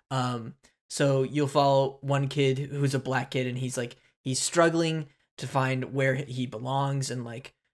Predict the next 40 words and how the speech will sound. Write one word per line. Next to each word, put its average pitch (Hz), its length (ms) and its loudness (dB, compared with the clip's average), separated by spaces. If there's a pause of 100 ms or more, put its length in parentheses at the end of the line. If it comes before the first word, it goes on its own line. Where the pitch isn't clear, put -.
(100)
uh, 120 160 -4
does 123 180 -4
he 131 80 -2
wanna 127 260 -4
stay 143 400 2
in 147 60 0
his 139 160 -2
hometown? 135 460 -2
Does 131 100 -4
he 127 80 -6
wanna 120 220 -6
leave? 135 400 -4
So 131 120 -6
he's, 127 140 -6
like, - 140 -12
saving 123 260 -6
up 113 100 -8
money, 135 280 -2
he's 131 160 -4
d-, - 120 -8
working 127 360 -6
jobs, 131 480 -4
he 139 100 -6
has 131 140 -4
a 123 100 -8 (480)
weird 131 280 0
relationship 131 600 -4
with 127 120 -8
his 120 120 -10
family 139 460 -2
and 117 80 -4
his 92 100 -10
parents. 139 640 -6 (480)
Then 143 140 2
you 147 120 4
have, 127 340 0
uh, 127 360 -2 (500)
another 135 300 2
kid 135 420 0
who's 127 540 -2